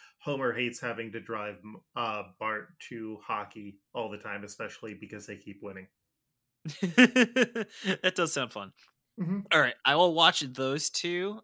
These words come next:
Speaker 2: and I will let you know, Luke, in, in our super top secret private chat, what I thought of it. Now, I'll, I'll post in the group chat. <laughs> Ch-, Janine, you would also like to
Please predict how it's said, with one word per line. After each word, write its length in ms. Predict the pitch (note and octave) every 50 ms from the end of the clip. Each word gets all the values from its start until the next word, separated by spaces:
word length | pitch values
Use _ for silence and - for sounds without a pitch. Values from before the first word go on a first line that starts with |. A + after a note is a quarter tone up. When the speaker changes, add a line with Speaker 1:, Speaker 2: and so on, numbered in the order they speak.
| _ -
Speaker 2:
and 200 | A#2 A#2+ A#2+ -
I 180 | - A#2+ B2 B2
will 340 | B2 B2 A#2 A2+ A2 G#2+ A2
let 260 | B2 B2+ B2+ - -
you 60 | B2
know, 200 | A#2 A2+ G#2+ G#2
Luke, 280 | G#2 A#2 C3+ C3+ _ - - - _ - - _ _ _ _ _ _ _ -
in, 520 | G2+ G#2+ G#2+ G#2 G#2 G#2 G2+ G#2 G#2+ G2+ _ _ _ _ _ _ _ _ _ _ _ _ -
in 280 | A2 A2+ G#2+ G#2+ G#2+ G#2+ - -
our 300 | G#2+ A2 G#2+ G#2 G#2 G2
super 520 | - - - - - F#3+ F3+ - C3 A#2+
top 260 | G#2 - C#3 A#2+ G#2+
secret 420 | - - A2+ G#2 - A2 G#2 G2 -
private 300 | A2+ A2 G#2 F#2+ G2+ -
chat, 380 | - A2+ G#2 F#2+ F2+ E2 - _ _ _ _ _ _ _ _ _ _ _ _ -
what 180 | A2 G#2 G2
I 60 | G2
thought 220 | F2+ F#2+ F2 E2+ D#2+
of 100 | D#2 D2+
it. 100 | C#2+ - _ _ _ _ -
Now, 160 | B2+ A2+ F#2+ D#2
I'll, 300 | F#2+ A2 G#2 G2+ G#2+ _ _ -
I'll 80 | B2+ B2
post 280 | - D3 C3 - -
in 60 | A#2+
the 80 | A#2 A2+
group 200 | A#2 A2 G#2 G2
chat. 220 | - - A#2+ A2
<laughs> 0 |
Ch-, 140 | - - - C#3+ C#3 C3 - -
Janine, 380 | - - C#3 C3 B2+ B2+ A#2+
you 140 | A#2+ A#2 A2+
would 100 | A2+ G#2+
also 300 | G#2+ A2+ G#2+ - - A2
like 200 | G2 F#2+ G2+ -
to 160 | - G#2 G2